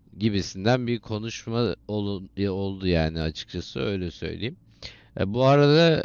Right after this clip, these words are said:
e, yapımcıyla, yani şöyle söyleyeyim, kaç kere, bir,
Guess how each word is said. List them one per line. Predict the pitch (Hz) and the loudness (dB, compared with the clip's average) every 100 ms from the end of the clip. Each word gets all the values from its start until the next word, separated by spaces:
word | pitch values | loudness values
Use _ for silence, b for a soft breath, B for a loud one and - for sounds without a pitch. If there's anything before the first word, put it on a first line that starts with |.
| 87 | 4
e, | 120 110 107 101 | 6 6 6 6
yapımcıyla, | 104 101 117 120 139 156 151 - _ _ _ | 4 2 -6 0 4 6 4 0 _ _ _
yani | 98 98 98 101 95 | 2 4 4 2 -2
şöyle | 117 127 | -2 -4
söyleyeyim, | - 107 92 90 82 - _ | -2 -2 0 -2 -8 -16 _
kaç | - 120 - | 0 2 2
kere, | - 127 101 90 104 | 2 4 4 0 -4
bir, | 139 | -6